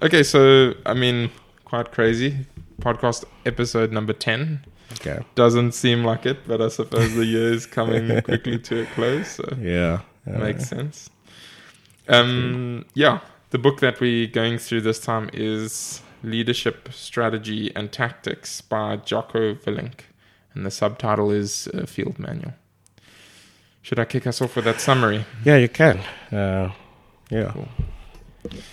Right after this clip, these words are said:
Speaker 1: Okay, so Leadership, Strategy and Tactics by Jocko Willink is a field manual for leadership.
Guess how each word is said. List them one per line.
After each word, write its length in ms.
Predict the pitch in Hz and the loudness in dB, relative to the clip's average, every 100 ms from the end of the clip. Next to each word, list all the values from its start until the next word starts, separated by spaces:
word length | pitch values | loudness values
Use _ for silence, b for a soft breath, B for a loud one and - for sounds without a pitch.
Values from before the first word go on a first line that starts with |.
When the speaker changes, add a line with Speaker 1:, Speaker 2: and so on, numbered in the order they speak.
| B B B | B B B
Speaker 1:
Okay, 180 | 156 139 | 4 4
so 360 | 110 - 120 104 | 4 4 4 4
Leadership, 520 | 107 120 139 147 143 | 2 0 0 0 -2
Strategy 480 | - 131 120 120 113 | -4 -2 -2 -2 -2
and 160 | 107 | -4
Tactics 580 | - 107 - 123 135 - | -4 -6 -4 -8 -8 -14
by 380 | - 107 107 104 | -6 -4 -4 -4
Jocko 400 | 107 110 - 110 | -2 -2 2 0
Willink 480 | 101 104 160 165 - - | 0 -2 -4 -8 -12 -2
is 460 | 110 107 107 113 - | 0 0 -2 -6 -12
a 20 | |
field 460 | - - 135 131 117 | -14 -6 0 0 0
manual 420 | 104 104 107 113 | -6 -6 -6 -8
for 200 | - 107 | -6 -4
leadership. 580 | 104 101 101 - - | -4 -4 -4 -6 -10